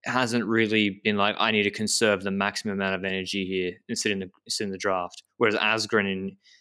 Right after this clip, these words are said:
classics, like, he's learnt, 'cause he's not been dominant until th-, where he was last year, "I've got to conserve energy." Um, but yeah, I think, I don't know what you do there. No, you, Even-, Evenepoel was in bad position.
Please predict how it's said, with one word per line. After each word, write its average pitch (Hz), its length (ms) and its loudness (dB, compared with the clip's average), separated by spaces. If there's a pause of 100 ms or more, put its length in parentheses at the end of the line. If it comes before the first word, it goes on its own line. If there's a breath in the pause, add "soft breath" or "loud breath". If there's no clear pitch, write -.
(720 soft breath)
classics, - 760 0 (680)
like, 110 200 -2
he's 107 300 -2
learnt, 104 420 2 (180)
'cause - 100 -2
he's 98 100 -4
not 104 240 0
been 95 180 -2
dominant 101 540 2
until 101 540 -4
th-, - 100 -16 (200)
where 113 140 -8
he 101 100 -4
was 117 360 4
last 98 320 -4
year, 139 340 4 (640)
"I've 98 100 -12
got 104 80 0
to 95 60 -4
conserve 95 360 -2
energy." 95 640 -2
Um, 104 420 0 (460)
but - 100 -4
yeah, 120 200 6
I 104 80 4
think, 110 440 -2 (1300)
I 104 80 2
don't 104 120 2
know 95 80 2
what 90 100 0
you 92 60 -4
do 95 160 0
there. 90 160 -4
No, 95 280 2 (180)
you, 127 200 0 (960)
Even-, 131 160 4
Evenepoel 127 560 4
was 110 120 0
in 110 80 2
bad 101 200 2
position. 98 420 -2